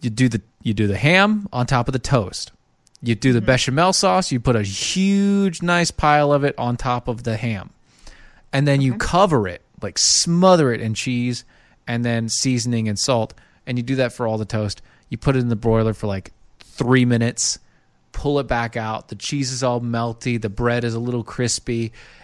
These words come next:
Speaker 1: Everything is hot and toasted.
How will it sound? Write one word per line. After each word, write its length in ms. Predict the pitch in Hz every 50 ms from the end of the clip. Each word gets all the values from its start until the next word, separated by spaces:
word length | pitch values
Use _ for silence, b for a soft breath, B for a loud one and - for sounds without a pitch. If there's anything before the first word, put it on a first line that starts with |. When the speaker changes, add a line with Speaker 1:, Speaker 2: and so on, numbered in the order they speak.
| B
Speaker 1:
Everything 560 | 131 135 131 135 135 123 - - 127 123 120
is 160 | 120 110 101 98 123 - _ _ _ _ _ -
hot 560 | - - - - 123 120 117 123 - - - - - -
and 200 | 117 107 101 -
toasted. 600 | - - 123 120 117 - - 127 120 117 113 113